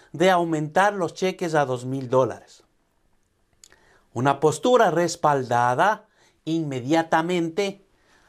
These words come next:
por los demócratas, pero rechazada por los republicanos del Senado, la gente del mismo partido, incluido el líder de la mayoría,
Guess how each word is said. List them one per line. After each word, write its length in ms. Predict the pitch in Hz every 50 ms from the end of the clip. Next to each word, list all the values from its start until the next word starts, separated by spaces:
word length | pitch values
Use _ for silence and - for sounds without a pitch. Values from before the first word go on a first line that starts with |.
| _ _ _ _ _ _ _ _ _ _ _
por 380 | - 107 117 143 175 175 - _ _ _
los 240 | - 117 120 110 110
demócratas, 800 | 127 147 190 247 269 262 - 170 131 - - - - - - _ _ _ _ _ _ _ _ _ _ _ _ _ _ _ - - - - - _ _ _
pero 300 | 247 254 269 269 262 247
rechazada 960 | 240 240 240 240 - 247 233 220 - 254 240 220 190 196 214 226 - - _ _ _ _ _ _ _ _ _ _ _
por 220 | - 190 202 208 208
los 160 | 214 220 220
republicanos 840 | 220 220 214 214 220 214 214 214 202 - 226 226 220 220 220 202 180
del 160 | 202 196 180
Senado, 580 | - - 202 202 220 226 220 196 127 - - _ _ _ _ _ _ _ _ _ _ _ _ _ _
la 100 | 117 110
gente 400 | - - 185 202 214 208 214 190
del 160 | 185 175 160
mismo 400 | 147 147 156 170 175 185 185 180
partido, 580 | - 190 185 185 - 254 262 254 208 - - - _ _ _ _ _ _ _ _ _ _ _ _ _ _ _ - - _ _ _ _ _
incluido 680 | - 151 156 160 156 160 165 170 180 196 214 214 220 214
el 100 | 208 190
líder 340 | 170 190 196 190 202 196 185 165
de 100 | 175 160
la 100 | 156 143
mayoría, 720 | 139 135 135 127 123 123 - 160 165 160 160 165 165 -